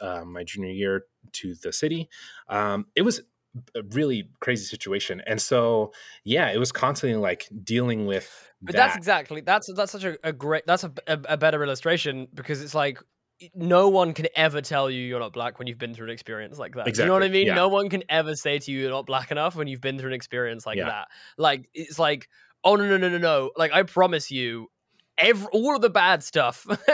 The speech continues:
Speaker 2: you know what I
Speaker 1: Yeah.
Speaker 2: mean, "that comes with being Black, I've experienced." You
Speaker 1: Yeah.
Speaker 2: know what I mean? Well,
Speaker 1: Yeah.
Speaker 2: you've experienced. I,
Speaker 1: Yeah, yeah,
Speaker 2: thank-,
Speaker 1: yeah.
Speaker 2: thankfully, I've never
Speaker 1: <laughs>
Speaker 2: experienced that
Speaker 1: No,
Speaker 2: or even
Speaker 1: and,
Speaker 2: close
Speaker 1: yeah.
Speaker 2: to that, 'cause that's
Speaker 1: Unfortunately, people still do, and, you know, I, obviously, I wish that nobody else would have to go through things like that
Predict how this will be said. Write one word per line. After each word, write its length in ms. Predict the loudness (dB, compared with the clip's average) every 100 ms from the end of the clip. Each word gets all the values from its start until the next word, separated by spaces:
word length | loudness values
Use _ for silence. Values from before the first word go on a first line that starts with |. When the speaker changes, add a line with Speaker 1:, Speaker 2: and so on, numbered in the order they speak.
| 2
Speaker 2:
you 100 | 2
know 60 | 4
what 60 | 4
I 20 |
Speaker 1:
Yeah. 40 |
Speaker 2:
mean, 140 | 4 2
"that 120 | 2
comes 160 | 2 2
with 80 | 2
being 160 | 2
Black, 220 | 4 4 4
I've 160 | 2
experienced." 800 | 0 -6 -4 -4 -6 -10 -14 -20 -8 -2 0
You 80 | 0
Speaker 1:
Yeah. 0 |
Speaker 2:
know 60 |
what 80 | 0
I 20 |
mean? 280 | 0 -2 -2
Well, 100 | -2
Speaker 1:
Yeah. 120 | -2 -2
Speaker 2:
you've 200 | -2 -2
experienced. 460 | -2 -4 -4 0 2
I, 80 | 2
Speaker 1:
Yeah, 160 | 2
yeah, 140 | 0 2
Speaker 2:
thank-, 200 | 0 -2
Speaker 1:
yeah. 0 | -14 _
Speaker 2:
thankfully, 420 | 0 0 -2 0 2
I've 140 | 2
never 180 | 2 0
Speaker 1:
<laughs> 0 |
Speaker 2:
experienced 440 | -2 -6 -8 -4
that 120 | 0 2
Speaker 1:
No, 60 |
Speaker 2:
or 100 | 2
even 120 | -2
Speaker 1:
and, 80 | -2
Speaker 2:
close 200 | -2 -2
Speaker 1:
yeah. 20 |
Speaker 2:
to 80 | -4
that, 100 | -10 -6
'cause 100 | -2
that's 140 | 0 0
Speaker 1:
Unfortunately, 240 | 0 -2
people 300 | -2 -4 -4
still 200 | 0 0
do, 200 | 0 -2
and, 320 | -2 -6 -10 -10
you 100 | -10
know, 80 |
I, 180 | -10 -14 -16 -20 -12
obviously, 460 | -10 -8 -6 -6 -8 -10
I 80 | -8
wish 220 | -6 -8
that 160 | -10 -14 _ -18
nobody 500 | -16 -12 -12 -8 -6
else 200 | -6 -8
would 80 | -12
have 100 | -12
to 60 | -12
go 120 | -14
through 160 | -14
things 220 | -16 -14 -12
like 120 | -10
that 180 | -10